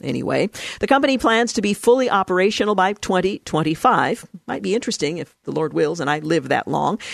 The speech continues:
with one hundred tourists visiting weekly, according to the, uh, developer. And while the wealthy will only be able to afford space travel at first, the eventual goal is to make the experience open to everyone.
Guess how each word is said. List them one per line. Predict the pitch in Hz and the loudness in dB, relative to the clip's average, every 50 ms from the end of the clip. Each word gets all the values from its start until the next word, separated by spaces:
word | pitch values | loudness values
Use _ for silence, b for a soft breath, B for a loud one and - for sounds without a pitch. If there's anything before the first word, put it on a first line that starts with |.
| B B | B B
with | - 214 185 | 2 2 4
one | 190 208 254 269 | 4 4 4 4
hundred | 247 254 233 202 233 233 220 - | 2 0 0 2 0 0 0 0
tourists | - 294 285 226 170 196 220 - - - | 2 4 6 6 6 4 2 0 -4 0
visiting | 160 190 185 190 - 208 214 202 | 2 2 2 2 2 0 0 0
weekly, | 180 196 196 - - 151 151 | 0 0 0 0 2 0 0
according | 185 214 - - - - 156 156 165 160 - | 0 -2 -4 -8 -6 -4 -4 -2 -4 -4 -4
to | - 151 147 151 143 - - | -2 -2 -2 -2 -2 -6 -6
the, | 139 143 143 139 B B B B B B B B - | -6 -4 -4 -4 B B B B B B B B -2
uh, | 160 165 | 0 2
developer. | 151 160 147 180 185 196 185 175 - 151 127 - - | 2 4 4 4 4 4 4 4 4 2 2 2 0
And | 165 180 | 2 4
while | 208 220 233 233 | 4 6 6 6
the | 220 | 6
wealthy | 214 190 208 220 254 294 294 - 208 170 190 | 6 6 6 6 6 4 4 2 2 4 4
will | 226 190 170 185 | 4 4 4 4
only | 170 175 185 185 | 4 2 2 0
be | 175 156 165 160 | 0 2 2 4
able | 160 156 165 | 2 2 0
to | - - - 147 | -2 -2 -2 -2
afford | 143 - - 170 160 156 156 | 0 2 2 2 4 2 2
space | - - - 160 175 175 - | 0 0 2 2 2 2 0
travel | - - 165 147 143 151 151 - | 0 2 2 2 2 0 0 -2
at | - 139 | -2 -4
first, | - - - 269 240 156 196 208 - | 0 2 4 6 6 6 4 2 0
the | - 196 208 | -2 -2 0
eventual | 175 190 233 294 - - 220 190 | 0 0 0 0 2 4 4 4
goal | 160 147 147 135 139 165 | 6 4 4 4 4 2
is | 202 202 - | 0 -2 -2
to | - | -2
make | 151 156 170 - | -2 0 -2 0
the | - 165 | 0 -2
experience | 160 - - - 156 151 151 160 165 - | -2 -2 -2 -2 0 0 0 -2 -2 0
open | - 151 156 - 156 160 | 0 0 0 0 -2 -2
to | 160 - 196 - | -2 -4 -2 0
everyone. | - 208 254 277 233 196 180 156 135 139 139 127 | 2 4 4 4 4 4 4 4 2 0 -2 -4